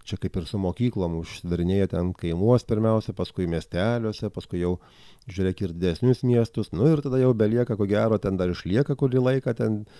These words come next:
keletą dešimtmečių ir paskui jau miestuose pradeda merdėti veiklos ir, ir, ir numiršta. Tai vat norėtųsi, kad mes surastume įvairių formų, įvairių galimybių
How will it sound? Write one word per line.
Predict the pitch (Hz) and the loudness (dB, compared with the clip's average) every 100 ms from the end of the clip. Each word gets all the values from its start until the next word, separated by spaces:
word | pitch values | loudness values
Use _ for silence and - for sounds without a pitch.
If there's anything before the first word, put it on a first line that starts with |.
| - - _ _ - | -20 -20 _ _ -4
keletą | 92 101 - 92 | -2 0 -2 0
dešimtmečių | 101 - 110 104 104 - 101 | 0 2 -2 0 0 0 -2
ir | 92 | -2
paskui | 90 95 92 | -4 -2 0
jau | 92 85 | 0 0
miestuose | 87 98 - 87 - 87 - - - _ | 0 0 -2 -6 -4 -6 -8 -14 -20 _
pradeda | 87 87 85 | -6 -2 0
merdėti | 78 98 110 117 - 101 | 2 2 0 -2 -2 0
veiklos | 101 107 107 - 98 | 0 0 -4 -4 -8
ir, | 95 | -4
ir, | 101 98 | -6 -4
ir | 110 98 | -4 -2
numiršta. | 101 101 107 - 90 82 - - - - - - | 0 2 0 -2 -6 -6 -10 -20 -20 -20 -20 -6
Tai | 101 | 0
vat | 104 - | 0 0
norėtųsi, | 110 104 113 123 - - | 0 2 2 0 -4 -4
kad | 107 95 | -4 -2
mes | 107 | -2
surastume | - 101 101 - 104 95 92 98 - | 0 0 0 -2 0 2 0 -2 -6
įvairių | 127 95 95 95 117 120 107 90 - - | -4 0 2 2 2 2 2 -2 -12 -6
formų, | 92 92 98 120 151 151 _ - _ - - _ - | 0 2 2 0 -2 -4 _ -20 _ -20 -20 _ -8
įvairių | 107 95 101 120 | -2 0 2 2
galimybių | 113 101 90 90 90 123 | 2 2 2 0 0 0